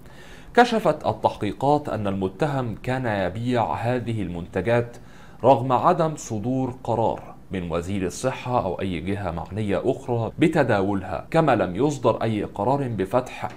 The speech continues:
مكتب المدعو أحمد أبو النصر للدعاية الخاصة بالأدوية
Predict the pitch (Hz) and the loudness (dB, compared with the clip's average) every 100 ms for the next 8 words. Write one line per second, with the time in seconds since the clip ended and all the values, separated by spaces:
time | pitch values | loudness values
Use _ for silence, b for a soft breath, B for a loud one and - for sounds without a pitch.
0 | 101 127 - - 120 101 87 117 117 104 | -2 -2 -2 -2 0 2 2 0 2 2
1 | 113 113 113 101 107 113 92 113 143 160 | 2 0 -2 -2 -2 -2 0 0 0 -4
2 | 160 B B B - 117 101 98 113 131 | -6 B B B 0 0 4 4 4 2
3 | 95 82 - 127 123 117 95 - - 95 | 0 -2 0 0 0 0 0 -2 -4 -4
4 | 101 120 110 | -2 0 0